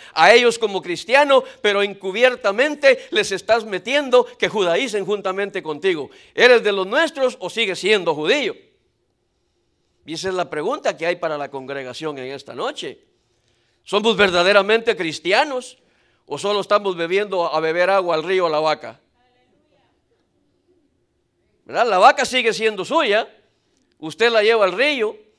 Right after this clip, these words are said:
pero si no la alimenta muy bien, entonces se le va a morir. O lo que es peor,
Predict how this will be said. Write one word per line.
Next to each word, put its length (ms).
pero 180
si 140
no 140
la 100
alimenta 480
muy 220
bien, 180
entonces 400
se 80
le 80
va 140
a 20
morir. 480
O 120
lo 160
que 120
es 100
peor, 340